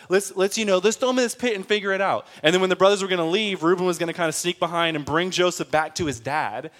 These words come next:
and say, "The brothers were trying to kill him, but look at me." And then Reuben was gonna position himself,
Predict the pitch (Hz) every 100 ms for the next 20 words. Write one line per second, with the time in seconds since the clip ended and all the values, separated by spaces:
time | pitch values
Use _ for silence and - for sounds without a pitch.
0 | - - 135 160 135 117 107 120 180 139
1 | 143 120 - 180 131 101 107 110 110 147
2 | 92 _ _ _ _ _ _ _ - 127
3 | 143 143 160 214 190 170 165 160 165 139
4 | 170 175 151 135 - 190 139 95 - -